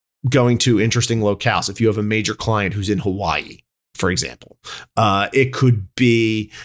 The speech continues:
the v-, sheer variety of technologies that you use. It could be the fact that you're doing very bleeding edge stuff,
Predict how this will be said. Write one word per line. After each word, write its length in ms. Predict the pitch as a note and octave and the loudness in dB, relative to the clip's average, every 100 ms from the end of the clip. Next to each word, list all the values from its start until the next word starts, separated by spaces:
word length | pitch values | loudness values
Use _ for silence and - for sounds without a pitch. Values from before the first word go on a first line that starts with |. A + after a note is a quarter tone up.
| - _ | -20 _
the 500 | A#2 G#2+ A#2+ A2 G#2 | -2 2 2 2 -2
v-, 240 | - A#2 - | -6 -8 -2
sheer 340 | - C#3 C3 | 0 2 2
variety 720 | A#2 A#2 A2 G#2+ A2+ A#2 A2 - | 2 2 2 2 2 0 -2 -4
of 120 | G#2 | -6
technologies 720 | - B2 C#3+ A3 E3+ G2 G2+ | -6 -2 2 4 2 -2 -6
that 160 | - - | -4 -8
you 80 | |
use. 320 | E2+ - - - _ _ | -8 -8 -10 -12 _ _
It 160 | D3+ B2+ | 0 2
could 120 | C3+ | 2
be 120 | B2+ | 2
the 100 | A2 | 0
fact 320 | - A2+ G#2+ | 0 0 0
that 140 | - A2+ | 0 2
you're 120 | A#2+ | 2
doing 480 | A2+ B2 A2+ A2 F2+ _ - | 2 2 2 -2 -6 _ 0
very 300 | A#2+ C3 B2+ | 4 4 4
bleeding 640 | B2 A#2+ B2 B2 B2 A#2+ G#2 | 2 2 4 4 2 0 0
edge 540 | G#2+ G#2 G#2 G2 - _ _ - | 2 0 -2 -8 -10 _ _ -2
stuff, 640 | - - G3 - - - | -2 2 2 2 -4 -10